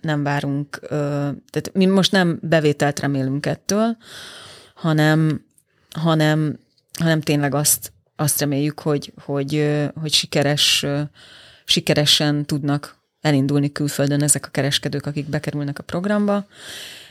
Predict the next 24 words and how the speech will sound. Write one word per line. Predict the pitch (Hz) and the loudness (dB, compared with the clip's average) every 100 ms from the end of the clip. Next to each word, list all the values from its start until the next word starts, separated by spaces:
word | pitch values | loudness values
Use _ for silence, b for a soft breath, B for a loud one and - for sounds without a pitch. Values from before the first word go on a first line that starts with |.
| B | B
ö, | 160 151 147 147 - _ - | 0 2 4 0 -4 _ -4
és | 165 - | 0 2
aztán | 156 - 160 151 147 - _ - - - 170 | 2 2 2 2 0 -4 _ -20 -20 -20 -6
közösen | 170 147 139 135 | -2 2 2 2
egyébként | 131 139 143 - 135 139 - - | 0 -2 -4 -4 -4 -6 -10 -8
az | 165 160 | -4 0
ő | 143 | 0
segítségükre | - 156 135 - 151 135 139 | 2 0 2 2 2 2 0
is | 147 | 0
valamennyire | 156 151 151 147 147 | 0 0 0 0 0
számítva | - 143 143 143 - 147 147 - - - | 2 2 0 -2 -2 0 0 -2 -10 -14
fejleszthetjük | - 143 127 143 - 147 156 - | -2 0 2 0 0 -2 -4 -4
majd, | 151 147 143 - | -2 -2 -4 -6
majd | 143 143 147 | -6 -4 -2
ezt | 147 - | -2 -2
tovább, | - 131 170 190 - B B B B | -2 0 0 -2 -10 B B B B
és | B 156 | B 0
egyre | 147 135 151 127 - | 2 2 0 -2 -2
több | 160 139 - - | 0 0 -4 -8
kereskedőt | - 131 139 - 139 - | -2 0 0 0 -2 0
inspirálhatunk | 143 - 147 147 147 143 147 139 | -2 0 0 2 0 0 -4 -4
együtt, | 165 147 - | -6 -6 -6
hogy | - 151 - _ _ _ _ _ - - | -4 -4 -6 _ _ _ _ _ -20 -4
érdemes | 143 143 147 151 - - | -2 0 0 2 0 0